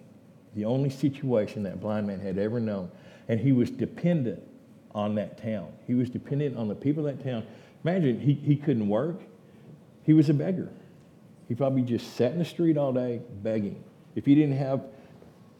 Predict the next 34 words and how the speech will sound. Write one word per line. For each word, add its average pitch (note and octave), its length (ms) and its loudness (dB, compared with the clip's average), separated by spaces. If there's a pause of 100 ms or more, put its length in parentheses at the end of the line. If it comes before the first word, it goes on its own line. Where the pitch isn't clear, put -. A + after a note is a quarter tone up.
(600)
only C#3+ 200 6
reason D#3 220 8
he D3 80 4
had C3 200 4
clothes D3+ 380 2
was A#2 120 0
because G2+ 360 -4
that A2 200 -4
town G#2 280 -6 (160)
clothed F#2+ 240 -6
him. - 160 -14
Only D3 180 6
reason D3+ 300 6
he C#3 120 2
had B2 240 -2
food, D3 400 2 (120)
that G2 200 -10
town G2+ 280 -6
fed F2 160 -8
him. - 60 -16 (520)
Maybe B2 240 6
he C3 80 4
had A#2 180 2
family. D3+ 540 -4 (640)
Maybe A2+ 200 2
he B2+ 60 4
had A2+ 180 0
friends. C#3+ 480 -6 (720)
But - 420 2 (220)
this C#3+ 180 2
man D#3 460 0 (560)
depended D3+ 720 0 (320)
on G#2+ 180 -4
strangers C3 680 -6